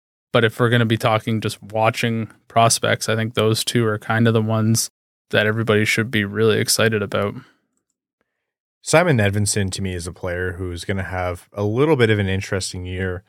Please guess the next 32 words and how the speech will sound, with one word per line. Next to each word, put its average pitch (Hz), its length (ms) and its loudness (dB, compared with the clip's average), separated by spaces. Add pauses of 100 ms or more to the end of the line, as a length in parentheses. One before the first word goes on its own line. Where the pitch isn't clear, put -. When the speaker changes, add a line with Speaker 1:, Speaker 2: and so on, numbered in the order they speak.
(400)
Speaker 2:
It's - 120 -6
not 147 200 4
ideal 113 320 4
for 110 120 0
him 110 180 4
to 110 60 4
have 95 120 2
had 95 240 0
shoulder 101 440 -2
surgery 98 380 0
coming 95 240 -2
into 92 160 -4
this 90 200 -6
offseason. 92 680 -6 (420)
Player 113 220 6
his 110 180 2
age 101 300 4
and 98 120 -8
size, 98 400 2
you 92 100 -8
really 95 200 0
want, 90 220 -6 (340)
want 98 200 -2
him 95 60 -4
to 95 100 -6
fill 92 200 -2
out 92 220 -2
in 101 80 -6
terms 87 300 -6
of 82 160 -6
strength, 120 500 2
muscle, 107 600 2